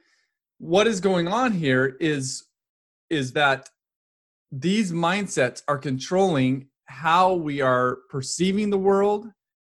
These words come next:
how we then think about the world, and then how we behave in the world. And if we can awaken to the mindsets that we're relying upon and, and understand what those are,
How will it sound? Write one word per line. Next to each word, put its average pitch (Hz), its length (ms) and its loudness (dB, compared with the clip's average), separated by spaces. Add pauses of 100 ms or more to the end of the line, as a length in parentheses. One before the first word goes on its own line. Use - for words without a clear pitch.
how 151 220 0
we 135 220 0
then 131 540 0 (160)
think 196 240 0
about 190 280 2
the 185 80 -2
world, 170 540 0
and 135 160 -2
then 127 140 0
how 127 200 -2
we 127 140 0
behave 127 500 -6
in 127 120 -4
the 107 60 -6
world. 101 340 -16 (960)
And 156 180 -2
if 139 180 -6
we 190 340 0
can 214 260 -2
awaken 156 680 0
to 143 300 -6
the 131 100 -4
mindsets 143 800 -6
that 135 160 -4
we're 131 180 -2
relying 127 680 -4
upon 101 560 -12 (1200)
and, 127 480 -2
and 135 120 -2
understand 139 600 -2
what 143 100 -6
those 131 200 -4
are, 135 340 0